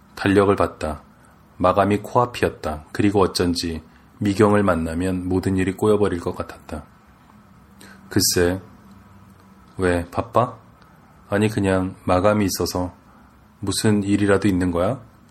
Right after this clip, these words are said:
"아니야, 괜찮아. 일은 무슨, 그냥 심심해서." "마감 지나면 내가 전화할게."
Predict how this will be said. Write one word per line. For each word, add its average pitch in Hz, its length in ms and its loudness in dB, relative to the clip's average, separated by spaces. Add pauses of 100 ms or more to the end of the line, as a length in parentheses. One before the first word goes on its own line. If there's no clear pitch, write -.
(720)
"아니야, 107 260 2
괜찮아. 110 560 0
일은 107 240 2
무슨, 95 420 -2
그냥 101 240 -4
심심해서." 101 720 -2 (920)
"마감 104 300 2
지나면 101 400 0
내가 92 200 0
전화할게." 92 640 -2